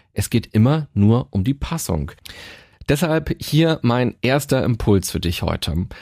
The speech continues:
Schau doch mal mit dieser beruflichen Brille auf dich und deine Eigenschaften, aber eben auch auf die Umgebung, auf die Aufgaben,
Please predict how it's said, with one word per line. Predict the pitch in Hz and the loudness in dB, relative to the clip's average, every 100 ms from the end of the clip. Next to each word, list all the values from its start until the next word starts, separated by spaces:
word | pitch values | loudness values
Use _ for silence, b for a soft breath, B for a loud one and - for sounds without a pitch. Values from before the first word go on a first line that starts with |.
| B B - | B B -8
Schau | - 190 | -2 0
doch | 208 | 2
mal | 165 156 160 | 2 2 4
mit | 160 139 - | 2 0 -2
dieser | 151 151 143 | 0 2 2
beruflichen | 139 127 202 226 139 117 98 90 | 0 2 2 2 0 0 2 2
Brille | 90 92 87 - | 2 4 4 2
auf | 82 - | -2 0
dich | 147 190 185 | 0 0 -2
und | - 120 117 - | -2 0 -2 -2
deine | 95 101 - | 0 2 2
Eigenschaften, | 87 85 90 - 85 82 - 92 | 0 2 0 0 -4 -4 -2 0
aber | 123 160 156 120 | 0 -2 0 0
eben | 143 139 | 2 0
auch | 87 113 143 | 0 0 0
auf | 123 - | -4 0
die | 131 | 2
Umgebung, | 127 120 165 196 98 80 - | 2 2 2 0 0 -2 -4
auf | 98 | -4
die | 107 - | -4 0
Aufgaben, | 143 170 - 117 120 120 | 0 0 0 0 2 0